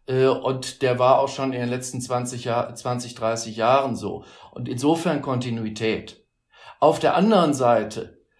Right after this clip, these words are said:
äh, mag ja die deutsche Außenpolitik, äh, glauben, dass sie immer, äh, also dass sie immer das Gleiche m-, <laughs> oder eben Kontinuität,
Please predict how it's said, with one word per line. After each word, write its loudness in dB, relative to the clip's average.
äh, 2
mag 0
ja 0
die -2
deutsche 0
Außenpolitik, -2
äh, -2
glauben, 2
dass -2
sie -6
immer, 2
äh, -6
also -6
dass -2
sie -8
immer -6
das -6
Gleiche 2
m-, -6
<laughs> -6
oder -4
eben 0
Kontinuität, 2